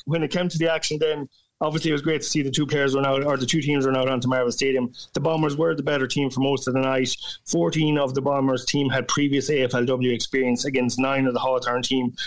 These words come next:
and that just started to show a little bit in terms of the Hawks' decision-making around the ground that let them down a little bit at times, but still a very solid start for the Hawks. And, of course, um,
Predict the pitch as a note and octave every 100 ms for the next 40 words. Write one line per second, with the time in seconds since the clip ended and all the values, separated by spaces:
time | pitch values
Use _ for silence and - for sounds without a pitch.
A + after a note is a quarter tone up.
0 | - B2 C#3+ C#3 D3 - C#3+ B2+ A#2+ -
1 | C#3 C3 B2+ C#3 C3 B2+ A#2 C3+ B2 A#2+
2 | C3 A#2 - C#3 C#3 C3 C3 B2 B2 B2
3 | A#2 - - C3+ C3 C3 B2 C3+ C3 C3
4 | - E3 A#2+ C#3 C3 C3+ C3 C3 C3 -
5 | C3+ B2 B2 C3+ B2+ A#2+ - - - C3
6 | B2+ D#3 C3 B2 C#3+ C#3 C3 - C#3 B2+
7 | A2+ C#3 C3 B2+ - B2 A#2+ B2 B2 A#2+
8 | - - - - _ C3+ B2+ B2 B2+ -
9 | C#3+ C3 B2 - B2+ B2 A#2+ B2